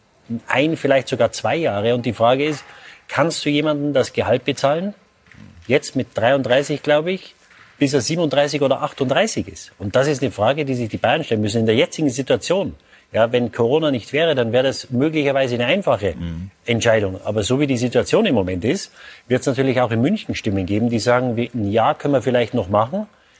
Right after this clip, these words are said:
Speaker 1: aber zwei Jahre können wir nicht machen, weil du nicht weißt, natürlich, im Moment sagt man, der schießt die nächsten zwei, drei To-, äh, Jahre seine Tore. Aber in dem Alter weißt du das natürlich nicht und deswegen, äh, ist diese Personalie Haaland im Moment so spannend.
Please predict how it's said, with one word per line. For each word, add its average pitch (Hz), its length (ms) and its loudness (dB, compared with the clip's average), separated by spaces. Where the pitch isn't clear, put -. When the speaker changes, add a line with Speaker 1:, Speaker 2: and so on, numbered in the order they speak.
Speaker 1:
aber 101 200 -2
zwei 110 240 0
Jahre 139 240 2
können 135 340 -2
wir 135 120 0
nicht 127 220 -4
machen, 160 260 -2
weil 104 120 2
du 113 80 -2
nicht 113 240 -4
weißt, 170 220 -2
natürlich, 226 480 -2
im 120 100 -2
Moment 120 520 2
sagt - 280 -2
man, 107 100 0
der 107 100 2
schießt 127 240 -4
die 113 60 -2
nächsten 110 300 -4
zwei, 117 200 0
drei 104 160 0
To-, - 140 -8
äh, 117 100 -4
Jahre 107 300 0
seine 104 240 -2
Tore. 123 320 0
Aber 131 300 4
in 123 80 0
dem 139 220 2
Alter 127 260 2
weißt 143 240 0
du 123 60 -4
das 101 160 0
natürlich 101 340 -2
nicht 123 240 -6
und 110 140 -4
deswegen, 127 440 -2
äh, 123 280 -6
ist 123 180 -8
diese 120 180 -4
Personalie 120 540 0
Haaland 127 260 -2
im 127 80 -2
Moment 123 240 -4
so 123 80 -10
spannend. 92 380 -6